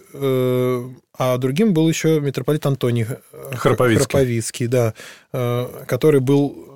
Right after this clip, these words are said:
Speaker 1: м, известен своей школой ученого монашества, своей достаточно консервативной позицией.
Speaker 2: Но он талантливый
Speaker 1: Э,
Speaker 2: был человек.
Speaker 1: он был, безусловно,
Speaker 2: Очень.
Speaker 1: талантливый человек. Он, кстати, тоже неоднократно председательствовал на соборе. То есть я думаю, что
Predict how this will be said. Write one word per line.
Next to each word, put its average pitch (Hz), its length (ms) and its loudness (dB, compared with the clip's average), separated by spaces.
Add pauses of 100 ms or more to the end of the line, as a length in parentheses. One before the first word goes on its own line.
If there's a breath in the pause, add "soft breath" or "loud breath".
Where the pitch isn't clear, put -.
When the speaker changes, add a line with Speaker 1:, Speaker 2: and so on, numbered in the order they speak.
(100)
Speaker 1:
м, 120 520 -2
известен 131 560 -2
своей 131 260 0
школой 135 400 4
ученого 117 320 0
монашества, 135 680 -2
своей 123 280 -4
достаточно 117 580 -4 (380 loud breath)
консервативной 131 800 2
позицией. 143 640 -2 (200 loud breath)
Speaker 2:
Но 131 140 4
он 139 80 4
талантливый 143 500 4
Speaker 1:
Э, 95 40 -2
Speaker 2:
был 95 100 -2
человек. 82 320 -8
Speaker 1:
он 131 100 0
был, 131 140 2
безусловно, 131 500 2
Speaker 2:
Очень. 107 100 -2
Speaker 1:
талантливый 113 480 -2
человек. 131 520 -2 (460 soft breath)
Он, 156 160 2
кстати, 135 280 2
тоже 175 260 4
неоднократно 151 600 2
председательствовал 123 720 -4
на 123 100 0
соборе. 120 420 -2 (380 soft breath)
То - 60 -8
есть - 140 -2
я 151 80 4
думаю, 175 240 4
что - 260 2